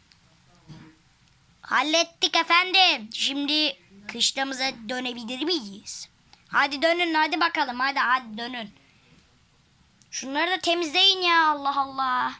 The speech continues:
Temizleyin. Tamam, tamam. O bizde efendim. Şimdi kışlamıza geçelim. Efendim. Kışlamıza geçtik. Tamam, tamam. Hadi şimdi şunları temizleyin.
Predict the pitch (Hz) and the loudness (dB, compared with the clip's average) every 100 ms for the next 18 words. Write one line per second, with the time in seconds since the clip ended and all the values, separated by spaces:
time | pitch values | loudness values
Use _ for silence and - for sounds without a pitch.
0 | _ _ _ _ 247 302 269 349 330 277 | _ _ _ _ -8 -6 -2 0 0 -2
1 | _ - 226 240 254 247 - 226 233 220 | _ -2 -2 2 0 0 -4 -8 -6 -4
2 | 262 262 240 220 214 240 262 277 - 196 | -4 -2 -4 -4 -4 -4 -4 -6 -8 -18
3 | 196 - - _ - 262 269 277 285 285 | -20 -20 -20 _ -2 -2 -2 -2 0 2
4 | 311 370 - - - - - - - - | 0 0 -4 -8 -10 -10 -10 -6 -4 -4
5 | - - - - - - - - - - | -8 -12 -16 -18 -14 -14 -12 -14 -6 -8
6 | - - _ _ 220 214 262 320 339 233 | -8 -20 _ _ -8 0 2 2 0 -2
7 | - _ _ _ _ _ - 254 294 294 | -8 _ _ _ _ _ -8 -4 -2 -2
8 | 285 294 311 - 302 339 - - _ _ | -2 0 0 0 -2 -4 -6 -12 _ _
9 | _ _ - 214 254 269 277 277 277 254 | _ _ -6 0 0 2 2 2 -2 -4
10 | 277 277 - 262 262 269 294 269 254 262 | -4 -4 -4 -4 -4 -6 -6 -8 -6 -8
11 | 254 | -8